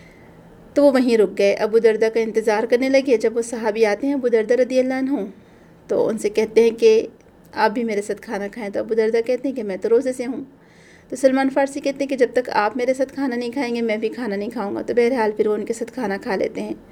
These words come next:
चूँकि नफिल रोज़ा होता है तो इसलिए कोई मसला भी नहीं। अब जब साथ में खाना खा लेते हैं, रात में फिर सोते हैं।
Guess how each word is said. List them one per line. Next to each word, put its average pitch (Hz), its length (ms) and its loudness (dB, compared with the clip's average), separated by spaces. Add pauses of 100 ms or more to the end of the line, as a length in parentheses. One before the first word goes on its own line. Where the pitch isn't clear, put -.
(420)
चूँकि 262 220 4
नफिल 240 300 4
रोज़ा 277 260 8
होता 311 220 4
है 277 160 2
तो - 120 -4
इसलिए - 260 -6
कोई 208 160 -2
मसला 240 320 0
भी 254 140 2
नहीं। 220 240 -4 (1300)
अब 262 120 4
जब - 300 4 (1300)
साथ 226 320 4
में 269 120 -2
खाना 262 220 -2
खा 285 140 -4
लेते 294 220 0
हैं, 269 80 2
रात 214 240 -2
में 214 100 -8
फिर 240 140 -4
सोते 240 380 0
हैं। 254 220 -4